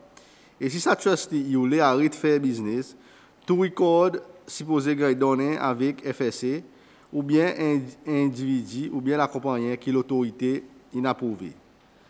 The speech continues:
Ça, il faut faire ainsi que tout record est accessible, c'est celle. L'autre provision est préservation d'informations.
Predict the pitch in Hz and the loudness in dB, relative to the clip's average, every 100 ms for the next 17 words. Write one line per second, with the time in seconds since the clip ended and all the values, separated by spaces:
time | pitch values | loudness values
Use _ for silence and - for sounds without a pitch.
0 | _ _ - 147 143 180 139 127 123 127 | _ _ -2 4 4 4 -2 -6 0 0
1 | 123 - 156 127 123 - 165 160 135 131 | 0 -2 -6 -6 -12 -6 -4 -4 -2 0
2 | 131 127 - 127 117 123 117 120 117 - | 0 -2 -4 -8 -8 -4 -4 -4 -8 -14
3 | 120 - 104 71 - _ _ _ _ _ | -12 -10 -10 -10 -20 _ _ _ _ _
4 | _ _ _ _ _ _ - - - - | _ _ _ _ _ _ -20 -20 -20 -20
5 | _ _ 113 165 170 185 170 170 123 143 | _ _ 2 2 4 4 4 4 2 2
6 | 185 - 175 208 - 123 135 135 131 127 | 2 -2 -6 -8 -10 0 2 4 4 2
7 | 117 139 127 - 117 107 95 - | 2 -2 -4 -2 -4 -4 -8 -16